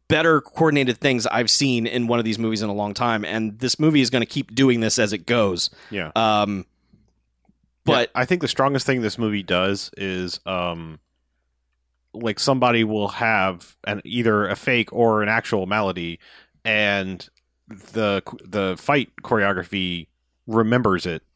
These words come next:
Speaker 2: for the entire fight, whereas a lot of movies would be like, "Oh yeah, you know, his leg is hurt until it,
Speaker 1: Yeah,
Speaker 2: it's not."
Speaker 1: it's not,
Speaker 2: And
Speaker 1: but
Speaker 2: this movie is just like, it is super attention to detail.
Speaker 1: Yeah.
Speaker 2: Like, the guy fighting on one leg is hopping around on one leg and doing all these things, and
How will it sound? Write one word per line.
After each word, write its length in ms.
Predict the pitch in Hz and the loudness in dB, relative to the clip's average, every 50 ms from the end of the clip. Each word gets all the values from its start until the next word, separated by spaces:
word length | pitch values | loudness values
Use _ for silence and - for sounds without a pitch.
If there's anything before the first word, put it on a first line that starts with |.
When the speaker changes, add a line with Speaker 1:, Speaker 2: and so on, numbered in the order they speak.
| _ _ _ - | _ _ _ -14
Speaker 2:
for 200 | - - 123 110 | 0 2 2 4
the 100 | 104 101 | 4 2
entire 360 | 95 - 117 110 104 90 85 | 0 0 0 0 0 0 -2
fight, 300 | - - 110 98 82 60 | -2 0 0 0 0 -2
whereas 240 | 80 92 92 90 87 | -4 -2 -2 -2 -2
a 40 | 98 | -2
lot 180 | 101 104 107 | 0 0 0
of 60 | 104 101 | 0 0
movies 300 | 104 98 92 92 87 95 | -4 -4 -4 -6 -4 -4
would 120 | 101 87 | -6 -4
be 140 | 85 98 95 | -2 -4 -2
like, 260 | 92 90 90 - - _ _ | -2 -2 -4 -6 -10 _ _
"Oh 220 | - 156 156 151 147 | -2 0 2 4 4
yeah, 380 | 139 139 127 120 104 90 95 90 73 76 90 90 90 | 4 4 2 2 2 0 0 -4 -8 -16 -18 -18 -16
you 300 | 110 87 69 - 117 110 | -16 -14 -10 -6 -4 -2
know, 220 | 101 101 95 92 | -2 -2 -4 -6
his 460 | 101 98 113 113 113 101 - - 117 | -8 -8 -6 -6 -6 -6 -6 -4 2
leg 180 | 151 160 151 131 | 4 4 4 4
is 100 | 117 - | 0 0
hurt 260 | - 131 120 113 101 | 2 2 2 2 0
until 480 | 104 98 - - 113 107 107 98 95 - - | -4 -6 -2 0 2 2 2 0 -2 -4 -6
it, 80 | - 113 | -6 -4
Speaker 1:
Yeah, 180 | 120 107 92 101 | -4 -2 -2 -4
Speaker 2:
it's 140 | 110 - - | -6 -4 -2
not." 160 | 113 107 98 | 0 0 0
Speaker 1:
it's 140 | 82 71 - | 0 0 0
not, 300 | 120 120 107 95 87 - - - _ _ _ _ | -2 -2 -2 -4 -6 -10 -16 -20 _ _ _ _
Speaker 2:
And 100 | 101 107 | -4 -2
Speaker 1:
but 40 | 107 | 0
Speaker 2:
this 200 | 131 131 - - | 0 -2 2 2
movie 260 | 123 117 107 107 98 | 2 2 4 2 2
is 140 | 95 95 87 | 2 0 -2
just 160 | 107 92 - | -4 -6 -4
like, 220 | 104 101 95 87 - | -2 -2 -4 -4 -4
it 180 | - 107 98 - _ _ | -6 -6 -6 -8 _ _
is 180 | - 107 98 87 | -6 -4 -4 -4
super 460 | - - - - 123 - - 104 98 | -6 -8 -4 -4 -4 -2 0 -2 -2
attention 340 | 90 - 113 101 - - 95 | -2 -4 -6 -6 -6 -8 -10
to 80 | 87 | -8
detail. 460 | 82 95 95 90 - 95 87 87 85 - | -8 -8 -8 -8 -6 -6 -6 -4 -4 -4
Speaker 1:
Yeah. 80 | 101 90 | -4 -4
Speaker 2:
Like, 220 | 90 87 82 - _ - - - _ _ _ _ _ _ _ - - | -4 -4 -6 -8 _ -20 -20 -20 _ _ _ _ _ _ _ -20 -20
the 80 | - 98 | -12 -4
guy 200 | 107 101 98 104 | -2 0 0 0
fighting 280 | - 107 104 104 95 | 0 0 -2 0 -2
on 100 | 95 98 | -4 -2
one 200 | 95 95 92 90 | -4 -4 -4 -4
leg 320 | 90 98 95 90 85 82 - | -4 -2 -2 -2 -4 -6 -8
is 140 | 85 87 - | -12 -8 -4
hopping 300 | 110 98 90 95 95 87 | -4 -4 -4 -4 -6 -6
around 200 | 92 90 92 90 | -4 -4 -4 -4
on 120 | 87 87 | -4 -6
one 180 | 87 90 90 87 | -6 -8 -8 -4
leg 260 | 87 95 95 90 87 80 | -4 -4 -2 -2 -4 -6
and 80 | 87 80 | -8 -8
doing 220 | 95 90 87 87 | -8 -8 -6 -6
all 100 | 87 82 | -8 -8
these 160 | 82 82 - | -8 -10 -6
things, 380 | - 117 101 90 87 85 78 78 | -4 -4 -4 -4 -4 -6 -8 -10
and 100 | 82 | -8